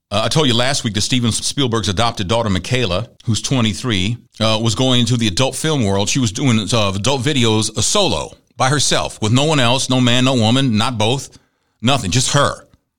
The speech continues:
She says she wanted to honor her body in a way that was lucrative. But people are saying she must have chose adult films because she must have been abused or something. But she says, "I was never abused. There's not a shred of evidence that my choice in career has anything to do with parental abuse. So some of y'all need to step down and check yourself."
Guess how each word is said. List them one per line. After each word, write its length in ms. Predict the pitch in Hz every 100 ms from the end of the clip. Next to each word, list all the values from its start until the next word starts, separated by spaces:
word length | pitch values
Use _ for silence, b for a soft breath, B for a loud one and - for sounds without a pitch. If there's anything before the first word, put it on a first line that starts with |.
| _
She 180 | - 117
says 220 | 139 123
she 160 | - 131
wanted 280 | 127 127 139
to 100 | 123
honor 220 | 139 135
her 200 | 101 131
body 320 | 113 117 123
in 80 | 113
a 60 |
way 140 | 110 120
that 100 | 113
was 160 | 117 104
lucrative. 640 | 170 175 90 65 - - _ -
But 120 | 127
people 240 | 170 127
are 20 | 113
saying 220 | 143 120
she 140 | 180
must 180 | 180 165
have 80 | 87
chose 180 | 131 95
adult 240 | 113 104
films 240 | 123 120
because 140 | 98 98
she 60 |
must 100 | 175
have 60 | 110
been 100 | 113
abused 400 | 69 98 139 82
or 80 | 80
something. 240 | 82 104
But 100 | 92
she 140 | - 170
says, 160 | 156
"I 100 | 123
was 140 | 123 110
never 240 | 135 160
abused. 580 | 131 85 80 87 107 - b b -
There's 100 | 107
not 160 | 131
a 20 | 117
shred 360 | - - 165
of 80 | 135
evidence 380 | 127 117 120 117
that 120 | 110
my 200 | 104 101
choice 340 | - 139 135
in 80 | 135
career 320 | 127 113 117
has 160 | 110 98
anything 240 | 127 135
to 40 | 127
do 120 | 110
with 120 | 123
parental 380 | - 107 127 131
abuse. 440 | 98 104 120 - B B -
So 140 | 120
some 160 | - 139
of 80 |
y'all 100 | 135
need 140 | 123 120
to 60 |
step 260 | 110 123 120
down 220 | 104 110
and 80 | 101
check 240 | 113 92
yourself." 440 | 85 - 71 -